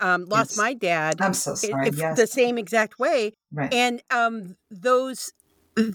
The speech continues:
Speaker 1: that moment when you're getting these calls, you can't visit them, it, that's part of that whole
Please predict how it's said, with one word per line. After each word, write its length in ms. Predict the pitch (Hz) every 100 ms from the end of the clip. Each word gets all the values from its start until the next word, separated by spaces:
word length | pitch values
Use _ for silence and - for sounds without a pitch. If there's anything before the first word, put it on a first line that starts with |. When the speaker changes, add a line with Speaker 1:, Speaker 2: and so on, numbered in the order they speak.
| 170
Speaker 1:
that 280 | 240 320 -
moment 480 | 220 196 190 175 -
when 260 | 190 233
you're 120 | 226 220
getting 340 | 254 262 262
these 220 | 226 202
calls, 680 | - - 247 233 220 202 -
you 100 | 185
can't 340 | - 202 185
visit 420 | 202 214 247 208
them, 320 | 214 208 202 208
it, 140 | 214 - -
that's 260 | 262 370 -
part 240 | 302 302
of 80 | 247
that 180 | 226 190
whole 560 | - 247 233 226 220